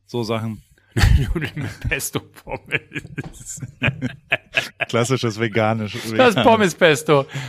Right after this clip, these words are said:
Speaker 2: Oh, meinst du, das wär was? Meinst du, wenn wir ein A W F N R Pommes-Pesto rausbringen würden, meinst du, das wird funktionieren?
Speaker 1: <laughs> Je nachdem, wie nachhaltig es ist.
Speaker 2: Äh,
Speaker 1: Und,
Speaker 2: ultra
Speaker 1: äh,
Speaker 2: gut.
Speaker 1: und, äh,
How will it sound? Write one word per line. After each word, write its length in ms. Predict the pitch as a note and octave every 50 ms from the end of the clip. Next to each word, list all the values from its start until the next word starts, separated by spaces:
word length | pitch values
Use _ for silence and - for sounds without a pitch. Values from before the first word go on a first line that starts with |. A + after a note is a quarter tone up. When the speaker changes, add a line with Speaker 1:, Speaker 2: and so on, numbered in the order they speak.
| A2+ A2+ G2+
Speaker 2:
Oh, 100 | - G#2+ G#2+ G2+ F#2+ G2 F#2
meinst 200 | G#2 A#2+ A2+ -
du, 40 | G#2
das 180 | G2+ F#2+ F#2+
wär 140 | F#2+ G2 G#2
was? 200 | B2+ E3+ F3 D#3
Meinst 220 | D3+ B2 B2 -
du, 40 | B2
wenn 120 | A2+ G#2+ G#2+
wir 80 | A2
ein 60 | G#2
A 180 | - - A#2 B2+
W 80 | C3 B2
F 120 | B2 A2+
N 80 | B2+ G#2+
R 120 | A#2 A2+
Pommes-Pesto 680 | - - C#3 C#3 A#2+ G2+ - - - G2 - - G#2+ F#2
rausbringen 480 | E2+ F#2+ G2 F#2+ - - G2+ F#2+ F#2+
würden, 220 | F#2 G#2 B2 A#2+ G#2+
meinst 160 | G#2 A2 A#2
du, 40 | A2
das 100 | G2 G2+
wird 120 | A2 G2
funktionieren? 520 | G2+ G2+ G2 B2 G2 F#2 G2 B2 D3+ F3+ - - - - -
Speaker 1:
<laughs> 240 | - - _ _ -
Je 80 | G2+ G2+
nachdem, 300 | G#2 G#2+ - B2+ A#2 A#2+
wie 60 | B2
nachhaltig 500 | C3 C3+ C3+ - A2+ G2 - - D#2 D2+
es 140 | E2+ D#2 -
ist. 160 | - - - _ _ _ _ - - - _ _ _ _ _ -
Speaker 2:
Äh, 140 | - F#2+
Speaker 1:
Und, 320 | B2+ A#2+ A2+ D#2+ D#2+ D#2+ -
Speaker 2:
ultra 260 | - G#2 A#2 G#2+ F#2+
Speaker 1:
äh, 40 | F2+
Speaker 2:
gut. 260 | A#2+ C#3 B2+ - - - _ _ - - _ _
Speaker 1:
und, 420 | - B2 B2+ A#2+ A#2+ A#2+ - - -
äh, 400 | B2+ B2 B2 C3 C3+ C3+ C3